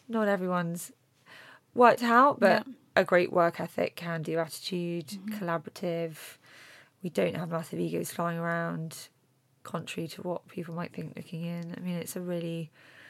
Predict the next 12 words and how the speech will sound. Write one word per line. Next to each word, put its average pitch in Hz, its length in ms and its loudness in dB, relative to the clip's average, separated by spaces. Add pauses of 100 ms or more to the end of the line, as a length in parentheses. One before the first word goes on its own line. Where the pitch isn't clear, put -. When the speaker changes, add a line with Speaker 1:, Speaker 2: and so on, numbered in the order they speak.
(680)
Speaker 1:
it's - 160 -8
a 214 60 -2
really 220 360 4
great 185 300 0
environment, 185 500 0
and 170 180 -4
I 175 80 -2
think, - 300 -10 (380)
I 185 140 -4
think 202 200 -12
most 170 280 -4
people 165 420 -6